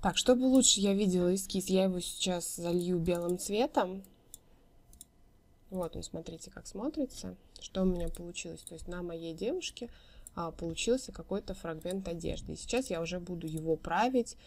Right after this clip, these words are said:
а, для того, чтобы создать, а, тот вид, который мне больше подходит. Так, это мы на передний план. Линию плечика сейчас тоже я поправлю.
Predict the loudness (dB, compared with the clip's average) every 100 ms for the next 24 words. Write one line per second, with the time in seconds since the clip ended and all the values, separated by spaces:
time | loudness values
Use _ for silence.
0 | -20 -20 -8 -4 0 0 -2 -2 -4 -4
1 | -4 -6 -6 -8 -8 -4 -2 -4 -6 -6
2 | -6 -6 0 0 0 -2 -4 -8 -12 -14
3 | -12 -2 2 2 2 0 -4 -8 -16 -20
4 | -20 -20 -20 -20 _ -20 -20 _ -20 -20
5 | -20 -20 -20 -20 -20 -20 -20 _ -12 -6
6 | -4 -4 -6 -8 -8 -4 -4 -4 -10 -10
7 | -10 -10 -12 -10 -8 -10 -8 -8 -6 -6
8 | -6 -8 -8 -8 -4 -2 -4 -6 -20 -20
9 | -20 -20 -10 -2 0 2 4 2 4 2
10 | 2 -4 -10 -10 -10 -10 -10 -8 -6 -6
11 | -6 -6 -4 0 0 0 -6 -2 0 0